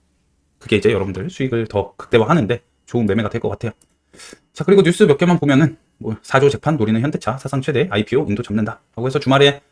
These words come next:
굉장히 이제 크게 뉴스가 나왔죠. 근데 재료의 연속성, 모멘텀이 구월, 시월 굉장히 좀 길게 남았어. 그러니까 이번에 상승했다 어느 정도 조정 나오고 다시 한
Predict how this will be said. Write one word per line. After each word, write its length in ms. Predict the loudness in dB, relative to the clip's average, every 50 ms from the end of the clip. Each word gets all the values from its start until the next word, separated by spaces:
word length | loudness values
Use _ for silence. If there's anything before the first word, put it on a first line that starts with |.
| _ _ -4
굉장히 240 | -2 0 0 0 0
이제 120 | 0 -2
크게 300 | -4 -6 -8 -4 -2 -2
뉴스가 220 | -2 -2 -2 -4 -4
나왔죠. 420 | -4 -6 -10 -6 -6 -6 -6 -6 _ _ _ _ _ _ _ _ -20 _
근데 180 | _ -2 -2 2
재료의 320 | 2 4 6 8 8 8
연속성, 440 | 8 6 4 2 2 0 -2 -2 -2 _ _ _ _
모멘텀이 680 | 4 4 6 4 4 2 -2 0 2 2 2 2 0 -4 _ _ _ _ _ _ _ _ _ _ _ _ _ _ _ _ _
구월, 240 | 2 6 6 6 6
시월 360 | 6 8 8 8 6 4 0 _ _ _ _ _ _
굉장히 260 | 0 2 2 2 0
좀 100 | 0 -4
길게 260 | -2 0 4 4 4
남았어. 300 | 4 2 -2 -4 -8 -10
그러니까 240 | -8 -8 -2 0 0
이번에 400 | 2 2 2 2 2 2 0 -4 _ _
상승했다 480 | -4 -4 -2 -2 -2 -4 0 0 2
어느 140 | 2 2 2
정도 220 | 2 0 -2 -2
조정 240 | -4 -2 -2 0 2
나오고 360 | 2 0 0 0 0 0 -2 -2 _ _ _ _ _
다시 360 | -6 -4 -2 -2 -4 -4 _ _ _ _ _ _ _ _ _ _ _ _ _ -20 _
한 340 | -8 -6 -6 -6 -6 -8